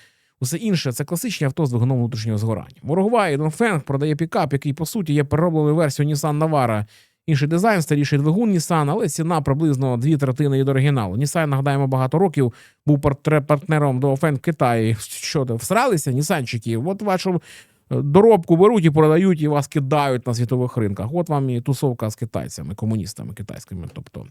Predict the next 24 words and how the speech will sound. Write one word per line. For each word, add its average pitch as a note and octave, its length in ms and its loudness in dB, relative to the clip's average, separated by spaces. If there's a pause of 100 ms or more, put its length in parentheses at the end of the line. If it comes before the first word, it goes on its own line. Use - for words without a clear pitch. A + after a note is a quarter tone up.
(320)
давайте G2+ 480 -10
уточню. G#2+ 340 -10 (100)
Бо B2+ 100 4
на E3 100 4
тому E3 160 2
ж C3 60 -4
Тайвані C#3+ 320 2
є C3 80 4
багато B2 360 0
там F#2+ 220 -6 (240)
інших D#3+ 380 -4 (120)
хороших C3+ 420 -4
китайців, A2 460 -6
та - 120 -10
і A#2 100 -6
в A2+ 40 -8
Китаї G#2 420 -6
є F#2+ 80 -6
люди, G2 200 -8
які F#2 360 -10
не G#2+ 120 -2
приймають G2 400 -4
той G2 120 -8
режим. G2 300 -12